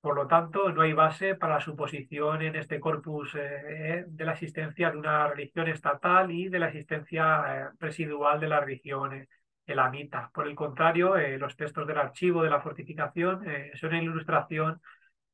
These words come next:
eh, de primera mano, eh, de la culturación, eh, elamoirania. Eh, después, eh, de siglos, eh, de intensos contactos mutuos, eh, elementos de las tradiciones religiosas indoirania y elamita,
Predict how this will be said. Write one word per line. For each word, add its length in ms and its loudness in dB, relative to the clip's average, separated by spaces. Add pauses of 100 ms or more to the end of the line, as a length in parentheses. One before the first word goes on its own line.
eh, 200 -8
de 100 0
primera 400 4
mano, 320 4
eh, 220 -2
de 80 0
la 120 2
culturación, 720 -4
eh, 300 -6
elamoirania. 720 0 (960)
Eh, 300 -12
después, 480 0
eh, 180 2
de 140 0
siglos, 540 4
eh, 200 -4
de 80 -10
intensos 460 -4
contactos 540 -4
mutuos, 520 -4 (120)
eh, 280 -8
elementos 480 -4
de 80 -2
las 120 2
tradiciones 500 -2
religiosas 560 -4
indoirania 640 -2
y 80 -2
elamita, 580 0